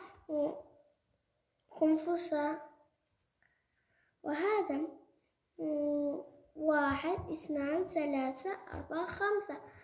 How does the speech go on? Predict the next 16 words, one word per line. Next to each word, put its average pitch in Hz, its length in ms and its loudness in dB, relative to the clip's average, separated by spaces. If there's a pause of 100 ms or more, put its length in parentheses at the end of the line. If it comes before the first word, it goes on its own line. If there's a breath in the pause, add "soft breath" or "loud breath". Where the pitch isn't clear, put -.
(180 loud breath)
خمسة. 359 760 2 (840 loud breath)
واحد، 311 640 4 (240)
اثنان، 311 500 -4
ثلاثة، 311 760 0 (240)
أربعة، 302 420 -6
خمسة، 330 580 -6
ستة. - 640 -6 (400 loud breath)
ستة. 302 1080 2 (1120)
واحد، 294 540 2 (120)
اثنان، 285 520 -2
ثلاثة، 285 720 0
أربعة، 277 400 -4
خمسة، 294 580 -6
ستة، - 440 -6
سبعة. 339 640 2 (260 loud breath)
سبعة. 311 880 0